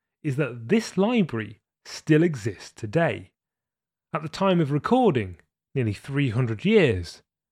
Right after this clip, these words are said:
after Franklin started it. It was also around this time that Franklin started to expand his business,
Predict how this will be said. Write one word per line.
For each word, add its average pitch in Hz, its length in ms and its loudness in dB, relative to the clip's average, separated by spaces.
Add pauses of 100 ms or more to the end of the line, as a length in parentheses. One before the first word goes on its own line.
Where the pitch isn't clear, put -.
(180)
after 117 200 -2
Franklin 101 520 -2
started 180 500 0
it. - 180 -8 (1120)
It 185 80 6
was 220 160 6
also 269 480 0
around 160 300 4
this 160 140 0
time 110 420 0
that - 160 -6
Franklin 135 560 0
started 113 520 -2
to 143 120 -6
expand 107 580 -4
his 98 180 -8
business, 127 600 -2